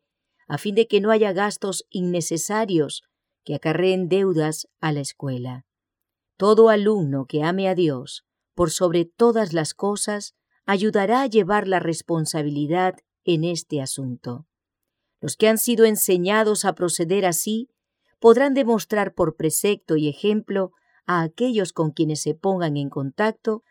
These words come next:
los principios enseñados por nuestro abnegado Redentor. La complacencia propia es un mal grande y debe ser dominado. Algunos prefieren que los alumnos no conozcan la situación financiera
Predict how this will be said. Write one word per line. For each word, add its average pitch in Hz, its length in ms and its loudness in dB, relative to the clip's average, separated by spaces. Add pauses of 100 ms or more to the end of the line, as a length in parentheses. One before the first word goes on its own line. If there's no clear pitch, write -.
(140)
los 220 180 2
principios 262 640 0
enseñados 202 880 -2
por 165 180 -4
nuestro 165 400 -4
abnegado 156 540 -4
Redentor. 143 760 -6 (680)
La - 80 -12
complacencia 190 800 0
propia 220 400 4
es - 120 -4
un 196 200 0
mal 202 220 0
grande 185 540 0 (220)
y 202 140 -2
debe 220 200 8
ser 226 440 -2
dominado. 135 800 -4 (800)
Algunos 247 420 2
prefieren 220 640 0
que 185 100 -2
los 170 200 0
alumnos 196 560 0
no 240 200 0
conozcan 220 600 0
la 160 100 -2
situación 170 680 -4
financiera 175 800 -2